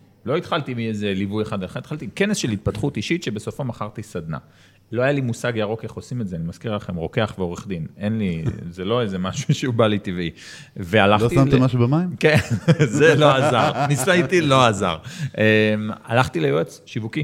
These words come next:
Speaker 1: שממש ילמד אותי איך משווקים את הכנס, איך מוכרים בכנס. הוא נתן לי נוסחה לפיה, היום, עד היום, אנשים מוכרים לפי הנוסחה הזאת. יש ממש מבנה מאוד מסודר, לפני ההפסקה,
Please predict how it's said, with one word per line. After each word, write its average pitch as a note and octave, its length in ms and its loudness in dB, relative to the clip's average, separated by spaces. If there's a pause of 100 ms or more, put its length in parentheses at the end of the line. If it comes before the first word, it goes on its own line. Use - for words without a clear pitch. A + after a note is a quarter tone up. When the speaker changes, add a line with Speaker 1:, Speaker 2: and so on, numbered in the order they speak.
(180)
Speaker 1:
שממש G2+ 400 -4
ילמד G#2+ 260 -4
אותי - 200 -10 (120)
איך - 280 -8 (100)
משווקים A2+ 380 -10
את - 80 -10
הכנס, B2+ 440 -6
איך - 140 -14
מוכרים A#2 340 -6
בכנס. C#3 400 -8
הוא G3 100 -10
נתן F3 260 -6
לי E3 100 -8
נוסחה F3 420 -6 (540)
לפיה, E3 540 -2 (300)
היום, B2+ 300 4
עד F#2+ 140 0
היום, A2 260 2
אנשים F2+ 300 -6
מוכרים G2+ 360 -8
לפי F#2+ 180 -10
הנוסחה F2+ 340 -8
הזאת. B2+ 220 -8
יש B2 80 -14
ממש D3+ 360 -6
מבנה A#2 280 -6
מאוד C3+ 220 -6
מסודר, B2 440 -8
לפני C3+ 260 -8
ההפסקה, A#2+ 600 -2